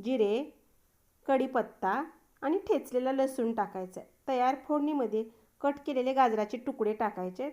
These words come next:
व गाजराचे तुकडे अगदी मऊ होईपर्यंत व्यवस्थित तेलावरती परतून घ्यायचे. गाजर शिजायला थोडेसे जड असतात, त्यामुळे तेलामध्ये व्यवस्थित परतून घ्यायचे.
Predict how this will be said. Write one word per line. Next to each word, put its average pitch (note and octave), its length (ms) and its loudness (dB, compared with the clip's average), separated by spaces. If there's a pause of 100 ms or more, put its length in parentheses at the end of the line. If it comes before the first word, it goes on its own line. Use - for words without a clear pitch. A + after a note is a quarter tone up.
(380)
व B3+ 80 -2
गाजराचे C4 500 2
तुकडे A3+ 400 -4
अगदी G#3+ 280 -6
मऊ C#4 340 2
होईपर्यंत A#3+ 760 0
व्यवस्थित C4 560 -2 (100)
तेलावरती A3 500 0
परतून A3 500 -2
घ्यायचे. F#3 400 -8 (720)
गाजर B3+ 380 2
शिजायला A#3+ 440 0 (100)
थोडेसे A#3+ 360 -4
जड C4 280 0
असतात, G#3+ 440 -2
त्यामुळे A#3+ 360 0 (100)
तेलामध्ये A#3+ 460 0
व्यवस्थित B3+ 480 -4 (120)
परतून A#3 420 -2
घ्यायचे. G3 360 -4